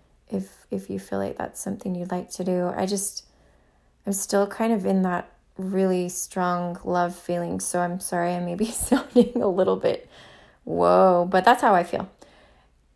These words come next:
I appreciate your co-creation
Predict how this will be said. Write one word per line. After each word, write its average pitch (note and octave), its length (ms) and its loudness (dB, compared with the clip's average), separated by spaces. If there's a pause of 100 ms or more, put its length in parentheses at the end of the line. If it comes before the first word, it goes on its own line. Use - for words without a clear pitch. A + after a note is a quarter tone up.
(320)
I F3+ 580 2
appreciate G3 840 0
your F3+ 120 0
co-creation F#3 880 -4